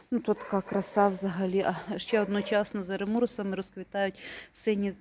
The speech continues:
фіолетові дельфініуми, ну, і лілії. То воно взагалі гарно. Ну, сподіваюсь, все буде добре. І я вам це все покажу. Троянда. Ну, троянду,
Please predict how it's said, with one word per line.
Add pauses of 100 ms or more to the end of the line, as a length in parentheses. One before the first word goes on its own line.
фіолетові
дельфініуми, (760)
ну, (680)
і
лілії. (1300)
То
воно
взагалі
гарно. (360)
Ну,
сподіваюсь,
все
буде
добре. (760)
І
я
вам
це
все (200)
покажу. (1160)
Троянда. (1300)
Ну, (100)
троянду,